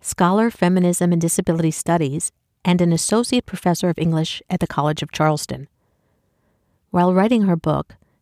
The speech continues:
Allison was diagnosed with cancer. She asked George Estreich and Rachel Adams, friends and colleagues who each had a child with Down syndrome,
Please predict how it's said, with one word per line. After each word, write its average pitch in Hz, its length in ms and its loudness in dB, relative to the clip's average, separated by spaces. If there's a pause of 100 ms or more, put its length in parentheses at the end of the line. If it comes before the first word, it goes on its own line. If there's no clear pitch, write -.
(140)
Allison 170 380 2
was 185 120 0
diagnosed 160 600 -2
with - 100 -8
cancer. 151 560 -4 (920)
She 185 240 2
asked 190 260 2
George 220 300 2
Estreich 170 580 0
and 156 200 0
Rachel 175 360 0
Adams, 156 600 -2
friends 202 360 2
and 214 140 0
colleagues 165 460 0
who - 160 -2
each 233 200 0
had 202 120 2
a 185 40 4
child 190 380 0
with 160 160 -4
Down 170 240 2
syndrome, 151 460 -2